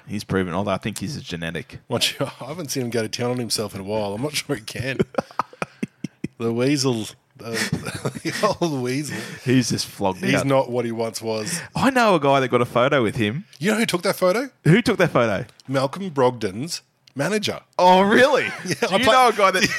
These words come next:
Speaker 2: <laughs> I'd actually played blackjack with
Speaker 1: You're
Speaker 2: him.
Speaker 1: kidding me.
Speaker 2: Yeah, no.
Speaker 1: That's amazing.
Speaker 2: Sorry, I did a segue and a segue, so that didn't work out
Speaker 1: Yeah.
Speaker 2: for me. But the
Speaker 1: The
Speaker 2: guy in that photo
Speaker 1: is the oldest guy that I know.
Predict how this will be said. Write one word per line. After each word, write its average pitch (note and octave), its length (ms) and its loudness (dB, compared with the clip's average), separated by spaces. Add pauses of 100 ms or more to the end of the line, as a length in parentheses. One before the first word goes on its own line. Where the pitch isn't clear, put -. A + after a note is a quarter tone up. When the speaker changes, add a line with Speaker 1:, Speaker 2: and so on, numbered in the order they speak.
Speaker 2:
<laughs> A3 180 -18
I'd A3+ 160 2
actually A#3 240 0
played G3 220 2
blackjack F3+ 420 0
with - 80 2
Speaker 1:
You're E4+ 160 6
Speaker 2:
him. F4+ 40 -4
Speaker 1:
kidding F4+ 380 4
me. F3+ 120 4
Speaker 2:
Yeah, D3+ 200 2
no. F#3 160 2
Speaker 1:
That's C3 120 -2
amazing. F3+ 580 2
Speaker 2:
Sorry, C3 100 4
I C#3 60 4
did C#3+ 160 0
a - 20 0
segue C3 320 2
and A#2+ 80 2
a A2 60 -2
segue, A#2+ 480 2
so A#2+ 140 0
that B2 120 0
didn't D3 180 -2
work A3+ 180 4
out B3+ 60 2
Speaker 1:
Yeah. G3+ 280 4
Speaker 2:
for A2 80 2
me. G#2+ 60 -2
But A#2+ 240 -4 (600)
the D3+ 80 4
Speaker 1:
The D3+ 60 4
Speaker 2:
guy D#3 200 4
in D3+ 140 -2
that C3 200 -2
photo G2+ 440 -4 (500)
Speaker 1:
is C#3 100 4
the C3 100 2
oldest C3+ 300 2
guy A#2+ 140 2
that A2+ 100 4
I G#2+ 140 2
know. G2+ 240 -2